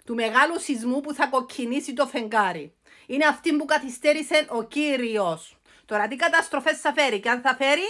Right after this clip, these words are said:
ένας Θεός ξέρει. Γράφει ότι θα σουστεί κάθε βουνό. Μετάνοια, λοιπόν,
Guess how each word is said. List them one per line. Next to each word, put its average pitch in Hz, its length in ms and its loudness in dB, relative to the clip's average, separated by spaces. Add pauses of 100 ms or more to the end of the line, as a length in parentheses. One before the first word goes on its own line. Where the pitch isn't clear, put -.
ένας 254 240 0
Θεός 220 280 -4
ξέρει. 170 260 -12
Γράφει 269 360 0
ότι 285 160 -4
θα 277 120 -2
σουστεί 262 320 -10
κάθε 277 260 0
βουνό. 208 420 -8 (680)
Μετάνοια, 302 680 4
λοιπόν, 302 500 2